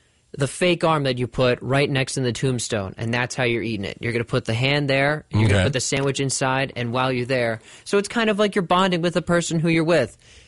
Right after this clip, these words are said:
Speaker 1: They're holding onto your sandwich. You take a bite of it while you're waiting. How about
Speaker 2: Okay.
Speaker 1: that?
Speaker 2: All right. That sounds good.
Speaker 1: In a scavenger hunt in the graveyard, what do you think they're gonna be doing?
Speaker 2: What do you hide in a scavenger hunt in a graveyard? I guess you gotta hide, like, bones and stuff, right?
Speaker 1: Bones?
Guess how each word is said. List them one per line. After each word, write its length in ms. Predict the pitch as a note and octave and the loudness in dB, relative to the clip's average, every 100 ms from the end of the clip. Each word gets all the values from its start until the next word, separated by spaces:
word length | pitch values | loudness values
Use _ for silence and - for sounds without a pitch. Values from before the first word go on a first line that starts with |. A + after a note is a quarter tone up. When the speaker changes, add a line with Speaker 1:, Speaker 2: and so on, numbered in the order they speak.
| - | -2
Speaker 1:
They're 100 | E3+ | 2
holding 300 | E3 F3+ E3+ | 2 2 2
onto 180 | E3+ D#3+ | 0 0
your 80 | D#3+ | -2
sandwich. 480 | - D#3+ D#3+ D3+ - | 0 0 0 -2 -6
You 140 | D3+ | -4
take 220 | E3 D#3+ | -2 -2
a 40 | D3 | 2
bite 220 | D3 D3 | 2 2
of 100 | C#3 | 0
it 80 | B2+ | 0
while 120 | C#3 | 0
you're 140 | C3 B2+ | 0 0
waiting. 400 | A#2+ G2 - - | 0 -2 -6 -10
How 100 | - | -4
about 240 | B2+ A#3 C4+ | 2 4 4
Speaker 2:
Okay. 240 | F#3 A3 F#3+ | 4 2 -2
Speaker 1:
that? 60 | A3+ | 0
Speaker 2:
All 60 | A#3 | 2
right. 220 | F#3+ G3+ | 2 2
That 160 | G3+ | 0
sounds 260 | G3+ E3 A#2+ | 2 2 4
good. 320 | G#2 A#2 F#3+ - _ _ _ _ _ - _ | 4 2 2 -6 _ _ _ _ _ -20 _
Speaker 1:
In 120 | G#3+ G#3 | 2 2
a 80 | |
scavenger 520 | G3 - G#3+ A#3 A3 A#3 | 2 2 2 0 0 2
hunt 280 | A3 G#3+ - | 2 0 2
in 320 | F3+ F#3+ F#3+ | 4 4 2
the 260 | D#3 D3+ E3+ | 0 2 2
graveyard, 600 | D3 D#3+ D#3+ C3+ B2+ B2 | 2 2 4 4 2 2
what 240 | A2 C3+ D#3+ | 2 2 4
do 60 | |
you 80 | D#3+ | 2
think 380 | D3 D3 C3+ - | 2 -2 -2 -4
they're 120 | C3 | -2
gonna 160 | B2+ A#2+ | 0 -2
be 80 | A#2 | -2
doing? 300 | A2 F#2 - - _ - - | -4 -6 -10 -18 _ -18 -2
Speaker 2:
What 140 | A#2 | 2
do 80 | C#4 | 4
you 100 | A#3 | 2
hide 500 | C#3 C3 D3+ F#2+ C#2+ - | 0 -2 -2 -2 -6 -10
in 120 | - | -4
a 60 | F#2 | -2
scavenger 600 | - - F#2 F2+ E2 - | 0 0 0 0 0 -2
hunt 260 | - E2+ D#2+ | -2 -4 -4
in 60 | |
a 40 | E2+ | -6
graveyard? 520 | E2 D#2+ D#2+ D#2 D2 - - | -4 -4 -4 -6 -8 -10 -2
I 80 | G#2+ | 0
guess 180 | F3+ | 2
you 60 | A#2 | 2
gotta 260 | F#2 G2 F2 | 0 0 2
hide, 220 | G2+ G#2 | 2 2
like, 260 | G2+ F#2+ F2 | 2 0 -2
bones 400 | D2+ G2+ B2+ E2 | -2 0 0 -2
and 100 | D#2 | -4
stuff, 380 | - - D#2 - | -6 -6 -8 0
right? 80 | D#3 | 2
Speaker 1:
Bones? 580 | A3 C4+ C4 - - | 4 4 0 -4 -12